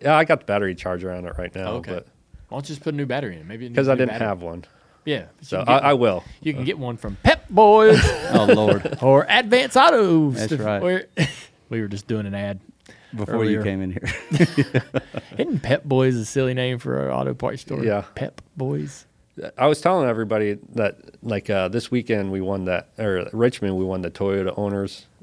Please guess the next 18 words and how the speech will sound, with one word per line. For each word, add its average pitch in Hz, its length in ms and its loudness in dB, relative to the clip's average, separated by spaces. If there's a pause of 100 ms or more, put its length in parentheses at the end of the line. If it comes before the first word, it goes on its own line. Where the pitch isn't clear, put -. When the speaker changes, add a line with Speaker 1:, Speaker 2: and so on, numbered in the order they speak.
Speaker 1:
and 98 140 -6
we're 92 100 -2
a 87 40 -6
Chevrolet. 98 600 -2 (180)
Speaker 2:
Yeah. 104 140 -14 (380)
Speaker 1:
First 110 240 2
win 110 180 0
we 104 80 0
got 104 220 0
together 101 500 0
was, 90 340 -8 (680)
uh, - 60 -16 (280)
Geico 107 460 2
with 95 120 -4
the 90 80 -8
Nationwide 98 520 -6
car. 90 440 -2
Speaker 2:
Yeah. 101 240 -10